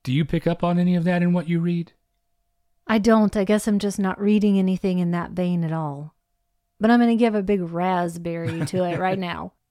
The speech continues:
Speaker 1: Maybe that's manifested itself, though, a little bit in my viewing even, because way back when, these were can't-miss events, these movies.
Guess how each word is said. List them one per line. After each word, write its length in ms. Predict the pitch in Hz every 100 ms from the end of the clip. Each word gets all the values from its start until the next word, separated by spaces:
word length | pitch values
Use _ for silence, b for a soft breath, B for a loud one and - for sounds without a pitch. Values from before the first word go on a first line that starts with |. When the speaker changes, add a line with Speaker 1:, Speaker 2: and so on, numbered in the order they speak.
| _ _ _ _ -
Speaker 1:
Maybe 280 | 117 147
that's 200 | 170 175
manifested 560 | 160 165 175 175 - 147
itself, 400 | 143 - 175 165
though, 180 | 180 170
a 20 |
little 200 | 160 175
bit 160 | 160 160
in 160 | 160
my 140 | 160 156
viewing 420 | 127 175 214 113
even, 320 | 101 95 98
because 480 | 104 - 123 117 113 -
way 280 | 117 127 165
back 260 | 156 156
when, 420 | 127 170 160 139 139 _ _
these 200 | 139 175
were 120 | 180
can't-miss 760 | 170 - 190 185 - 151 147 -
events, 420 | 123 123 123 90
these 200 | - 101 98
movies. 540 | 104 95 90 - -